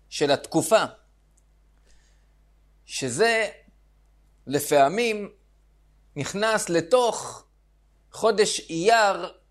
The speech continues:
של מניין החודשים למולד הלבנה. זאת אומרת שלפעמים,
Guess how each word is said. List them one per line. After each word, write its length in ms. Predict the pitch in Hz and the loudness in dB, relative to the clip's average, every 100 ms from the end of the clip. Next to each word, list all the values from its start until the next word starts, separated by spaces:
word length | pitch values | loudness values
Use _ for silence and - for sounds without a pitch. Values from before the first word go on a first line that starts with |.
| _ | _
של 420 | - - 160 143 175 | -14 -4 -2 -2 -6
מניין 400 | 143 147 185 202 | -10 -8 -4 -2
החודשים 580 | 180 180 165 - 214 208 | -2 0 0 0 -2 -2
למולד 440 | 175 160 175 180 | -2 0 2 4
הלבנה. 480 | 170 160 143 156 151 147 - _ _ _ _ _ _ _ _ _ _ _ _ _ _ _ _ | 4 2 0 0 -2 -4 -12 _ _ _ _ _ _ _ _ _ _ _ _ _ _ _ _
זאת 120 | 131 156 | -8 -4
אומרת 380 | 196 220 190 | 2 2 2
שלפעמים, 760 | - 135 127 151 180 233 220 | 0 -4 2 2 4 0 -2